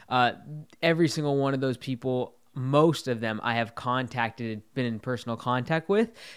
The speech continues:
via, you know, start trying to start, grow, or save their business via email, phone, whatever it might be. So that's fulfilling to me, and, uh, I, that's what I wanted to make this podcast about. Not so much the numbers, 'cause if that's, if I was going for numbers, I'd be doing collaborations, more interviews.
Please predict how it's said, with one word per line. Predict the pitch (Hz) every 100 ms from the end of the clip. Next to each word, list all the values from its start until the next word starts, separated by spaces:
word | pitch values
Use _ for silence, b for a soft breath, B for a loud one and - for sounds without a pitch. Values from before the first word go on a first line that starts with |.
| B
via, | 127 135 135 127 123 120
you | 127
know, | 117
start | - 135 123
trying | 135 117
to | - - _ -
start, | - 139 131 131
grow, | 131
or | 123
save | 120 131
their | 123
business | 127 123
via | 107 113 110
email, | 135 127 123 117 -
phone, | 127 123 123 117 B
whatever | - 135 135
it | 123
might | 117
be. | 120 107
So | 165 139 B B -
that's | 143 185 202 - - -
fulfilling | 139 - 135 127 120
to |
me, | 120 123 123
and, | - 123 117
uh, | 113 117 117 - _
I, | 117 -
that's | 123 123 123 120
what | 113 - -
I | 104 107 104
wanted | 110 107
to | 101
make | 107 104
this | 110
podcast | - 117 110 117 113
about. | 107 101 139
Not | 170 -
so | 160
much | 147
the | 147
numbers, | 131 127 131 117
'cause | 127
if | 120
that's, | 139 147 - B B B
if | 139
I |
was | 151
going | 180
for | 170
numbers, | 165 151 151
I'd | 147 131
be | 131
doing | 139
collaborations, | 127 135 127 123 127 120 127 123 110
more | 120 120
interviews. | 123 120 117 120 113